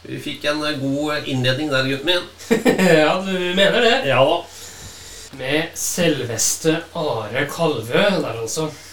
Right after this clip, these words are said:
Speaker 1: Ja da. Helga før syttende mai, så var han på Skjærholmen på Hvaler.
Speaker 2: Ja, og det skal sies at han,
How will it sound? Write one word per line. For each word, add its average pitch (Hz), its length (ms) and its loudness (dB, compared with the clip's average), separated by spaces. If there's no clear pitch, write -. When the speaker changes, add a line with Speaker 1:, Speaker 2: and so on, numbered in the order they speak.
Speaker 1:
Ja 113 200 2
da. 156 160 2
Helga 120 340 2
før 147 240 0
syttende 170 340 0
mai, 175 220 4
så 170 220 0
var 127 180 2
han 156 200 -2
på 143 180 -4
Skjærholmen 143 560 -2
på 151 120 -8
Hvaler. 139 380 2
Speaker 2:
Ja, 135 320 -2
og 139 200 -4
det 139 140 -4
skal 120 360 -6
sies 143 380 -4
at 165 100 2
han, 147 200 -2